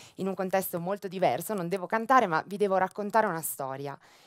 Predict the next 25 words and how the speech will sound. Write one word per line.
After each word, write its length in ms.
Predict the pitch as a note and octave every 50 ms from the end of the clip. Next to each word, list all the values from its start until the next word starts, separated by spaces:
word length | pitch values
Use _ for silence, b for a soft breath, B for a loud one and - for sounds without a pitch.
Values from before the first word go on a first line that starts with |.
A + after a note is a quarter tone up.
| b b
E 400 | b - - G#3+ G#3+ G#3+ G#3 G3+ G#3
raccontare, 720 | A3+ A#3 - - B3+ A#3+ A#3 F#3 F3 F3 E3+ E3 D#3+ - -
per 360 | - - - _ - - -
la 40 | G3+
precisione, 480 | A3+ B3+ - D4 G#3+ E3+ D#3 D3+ - - _
una 240 | G#3 G3 F#3+ F#3+ F3+
idea. 460 | F3 E3 D#3+ D3 C3+ C3+ C3+ C#3+ E3 - B B B B B B B B -
Eh, 260 | - G3 F#3 F#3 F#3
ho 80 | F#3 F#3
portato 360 | - - - B3 C4+ - C#4
il 80 | A#3+
telefono 520 | - C4+ C#4 D4+ D#4 - - F3+ E3+ E3+ E3
perché 320 | - F3+ E3 - G3 E3
chiaramente, 720 | - - F#3+ F#3 F#3 G3+ G#3 A3 A3+ G#3 - F3 D#3 D3+ b b b b b b b _
eh, 540 | - - F3 D#3+ C#3+ C#3+ C#3+ C#3+ C3+ C3+ -
vabbè, 200 | - D3+ - - - - - -
nella 220 | D#3 D3 C#3 C#3+
speranza 480 | - - F3+ D#3 D#3+ G#3 A3 F#3+ F3 E3
anche 200 | D#3+ D#3+ - D3+
di 80 | D3
potermi 380 | - D#3 D3+ - E3 D#3+ D#3 C#3+
spizzare 520 | - - - D3 - - F3+ D3+ D#3+ D#3+
la 100 | D#3+ D#3
scaletta, 600 | D#3 - - E3 C#3+ D3 D3+ D#3+ D#3+ - - D3
ma 160 | C3 C3 B2